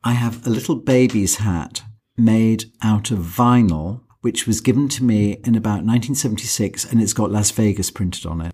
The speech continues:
And a friend of mine, Larry Williams, I really had not travelled the world at that point, and he said, "Stephen, you're gonna go around the world." And he gave me this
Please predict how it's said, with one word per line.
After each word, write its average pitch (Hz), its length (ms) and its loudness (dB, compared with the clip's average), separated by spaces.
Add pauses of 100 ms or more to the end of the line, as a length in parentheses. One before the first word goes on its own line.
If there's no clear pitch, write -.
And 110 320 2
a - 80 -12
friend 135 300 2
of 143 80 -6
mine, 110 240 4
Larry 110 240 4
Williams, 92 640 -2 (100)
I 113 120 2
really 117 260 2
had 120 180 0
not 120 200 0
travelled 107 360 -2
the 107 60 -6
world 95 340 -4
at 90 100 -8
that 87 260 -8
point, 87 340 -8
and 107 100 -2
he 113 60 0
said, 101 240 -4
"Stephen, 151 580 2 (300)
you're 110 100 -2
gonna 110 220 2
go 110 180 2
around 104 360 2
the 107 80 -4
world." 87 480 -6 (440)
And 104 160 4
he 101 60 2
gave 110 180 2
me 110 80 2
this 95 100 -2